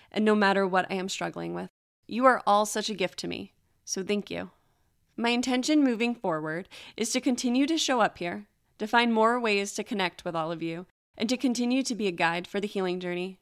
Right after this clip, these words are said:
My prayer for this community is that we continue to remember our worth, embrace our power,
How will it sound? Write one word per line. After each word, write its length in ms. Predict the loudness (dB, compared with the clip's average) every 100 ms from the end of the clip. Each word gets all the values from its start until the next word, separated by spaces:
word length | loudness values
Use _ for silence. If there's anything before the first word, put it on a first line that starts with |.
| _ _ -2
My 140 | -2
prayer 300 | 0 0 0
for 120 | 0 -2
this 140 | -4
community 560 | -4 -2 -2 0 -2 -2
is 100 | -2
that 140 | -2
we 80 | -2
continue 480 | -2 -2 0 2 2
to 180 | 0 -4
remember 380 | -2 -2 2
our 160 | 4 4
worth, 300 | 0 -6 -10 _ -2
embrace 440 | 2 4 4 2
our 140 | -2
power, 640 | -2 -4 -4 -4 -8 -12